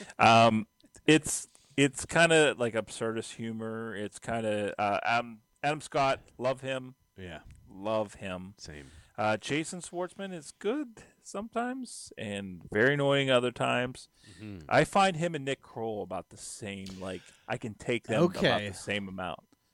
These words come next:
Speaker 1: You know what I mean?
Speaker 2: Dude, people i-,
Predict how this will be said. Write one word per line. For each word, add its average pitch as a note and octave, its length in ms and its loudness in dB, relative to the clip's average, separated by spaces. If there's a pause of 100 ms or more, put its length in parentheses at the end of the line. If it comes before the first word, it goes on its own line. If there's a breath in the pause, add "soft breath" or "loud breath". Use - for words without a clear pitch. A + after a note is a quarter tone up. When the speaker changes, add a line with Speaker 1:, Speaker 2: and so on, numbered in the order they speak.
(120)
Speaker 1:
You G#2+ 100 -4
know G#2+ 80 2
what G#2+ 40 0
I G#2 40 -2
mean? A2 240 -2 (120)
Speaker 2:
Dude, B2 320 -2
people A3+ 840 0 (760)
i-, C#3 320 0